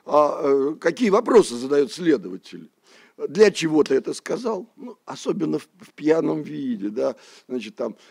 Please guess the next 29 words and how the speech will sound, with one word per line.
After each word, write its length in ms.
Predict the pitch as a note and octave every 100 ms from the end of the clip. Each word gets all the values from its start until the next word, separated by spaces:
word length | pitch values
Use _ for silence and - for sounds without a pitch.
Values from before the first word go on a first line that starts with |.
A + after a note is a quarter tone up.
| _
а, 640 | - B2 A#2+ A2+ C3+ B2 A#2+ - -
э, 260 | A#2 A#2 A2+ - - - -
да, 160 | E3+ D3
кстати 280 | - C#3+ C3
говоря, 300 | C#3+ D3 D3
русское 420 | E3+ - D3+ C#3
право, 600 | - G#3+ F3+ A#2 F2+ E2 _ _ _
а, 240 | - A#2 A2
традиционное 880 | C#3 C3+ C3 - F3 C3 G#2 G2+
право, 460 | - D3 F#3+ D#3 -
оно 300 | B2 C#3+ D#3+
не 180 | D3+ D#3
следовало 600 | - G3+ E3+ C#3+ C3+ C3+
римской 480 | C#3 D#3 C3+ - B2+
традиции, 800 | A2 C#3+ C#3+ C3+ D3+ A2+ - A2+
когда, 500 | A2+ A#2+ A#2 C3+ B2 - - -
а, 280 | A2 A#2+ A2
как 280 | - A2+ D3+
нынче, 540 | D#3 D#3+ A#2 - G#2+
когда 500 | F#2+ A#2 A2 C3+ C3 - _
состояние, 480 | - - D3 C3+ A#2+ _
а, 140 | - A#2+ _ C3+
а, 200 | B2+ B2 B2 -
алкогольного 760 | C3 B2+ C#3+ C#3 C#3+ C3 C3
опьянения 540 | A#2 D3+ D#3 G3+ F#3 D#3
является 560 | C#3 D3 D#3+ D3 C#3+
тягчайшим 640 | - A#2+ - C#3+ - A#2
обстоятельством. 800 | G#2+ - B2+ G#2+ - F#2+ - F2+
Так 240 | G2 B2